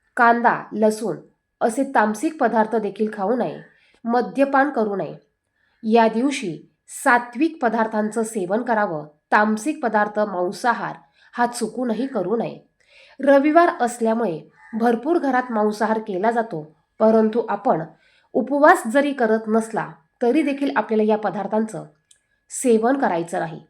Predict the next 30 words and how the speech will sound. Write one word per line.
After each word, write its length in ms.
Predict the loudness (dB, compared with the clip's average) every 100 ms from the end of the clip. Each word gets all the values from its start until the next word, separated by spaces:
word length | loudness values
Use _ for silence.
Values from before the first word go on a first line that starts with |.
| _ _ -2
त्याचप्रमाणे 680 | -2 -2 -4 -2 0 -2 -6 -12 _ _ -2
उडीद 340 | 2 4 2 -2 0
डाळाचं 500 | 2 2 0 -2 -2
देखील 300 | -2 -4 -12 _ _ _
सेवन 440 | -6 2 4 4 2
करू 220 | 0 -2
नये. 180 | -4 -10 _ _ _ _ _
वांग्याची 680 | 4 6 6 6 2 2 2
भाजी 340 | 2 0 0 -2
देखील 340 | -2 0 0
या 80 | 2
दिवशी 300 | 0 -4 -8
खाल्ली 280 | -6 -4 -4
जात 220 | -2 -2 0
नाही. 300 | -4 -4 -12 -16 -20 -6
तर 60 | 4
या 140 | 4 4
छोट्या 260 | 0 4 2 2
छोट्या 240 | 0 0
गोष्टी, 560 | 0 -4 -2 -4 -4 -4
हे 80 | -6 -2
छोटे 240 | -2 -2 -4
छोटे 200 | -4 -2
नियम 440 | -2 -2 0 -2 -2 -12 _ -6
आपण 260 | -2 2
या 140 | 2 2
दिवशी 480 | 0 -4 -8 -14 _ _ _ -2
आवर्जून 480 | 0 2 2 0
पाळायचे 460 | 2 2 2 0 -4
आहे. 160 | -8